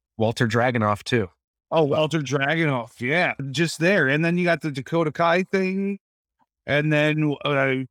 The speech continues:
Speaker 2: you're probably gonna have M S K versus who? Imperium?
Speaker 1: Uh, well, what about L A Knight and Cameron Grimes?
Speaker 2: Or maybe we'll get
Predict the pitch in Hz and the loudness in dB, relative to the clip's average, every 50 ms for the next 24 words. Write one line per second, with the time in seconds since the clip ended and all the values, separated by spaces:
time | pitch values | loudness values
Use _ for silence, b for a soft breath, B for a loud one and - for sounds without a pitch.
0 | _ - 143 135 127 165 147 147 147 147 143 139 143 139 135 123 135 139 143 139 | _ -10 -10 -4 -2 -2 -2 0 -2 -4 -2 0 0 0 0 0 -4 -4 -2 -4
1 | 135 - - - - 147 143 143 135 123 139 135 - - 131 131 - - - 185 | -6 -6 -8 -4 -2 0 0 0 0 -2 -2 -2 -2 -4 -6 -6 -4 -2 -2 0
2 | 131 101 82 87 117 117 123 127 139 147 156 160 165 202 - _ _ _ _ _ | 0 -2 -4 -6 -4 -2 -2 0 0 0 0 0 -2 -2 -4 _ _ _ _ _
3 | _ _ _ _ _ _ _ _ _ _ _ _ _ _ _ _ _ _ _ _ | _ _ _ _ _ _ _ _ _ _ _ _ _ _ _ _ _ _ _ _
4 | _ _ - 98 98 92 92 87 85 104 101 95 90 87 - _ - _ _ _ | _ _ -4 -2 0 0 -2 -2 -2 -2 -2 -2 -4 -6 -10 _ -20 _ _ _
5 | - 101 101 104 98 90 98 101 98 98 98 95 98 98 98 95 - - 92 90 | -8 -2 -2 0 0 0 0 2 2 2 2 2 2 2 0 -2 -4 -8 -14 -16
6 | - _ - - 101 90 90 87 85 85 85 95 98 110 120 107 95 85 - _ | -16 _ -6 -4 -4 -4 -4 -8 -10 -10 -8 -6 -2 -2 -2 -2 -4 -6 -12 _
7 | - - - - _ _ _ _ _ _ _ - 135 139 139 139 135 139 143 139 | -18 -16 -16 -18 _ _ _ _ _ _ _ -2 -2 0 0 0 0 0 0 0
8 | 139 139 143 135 127 123 156 151 139 - | 0 0 -2 -2 -2 0 0 -2 -2 -4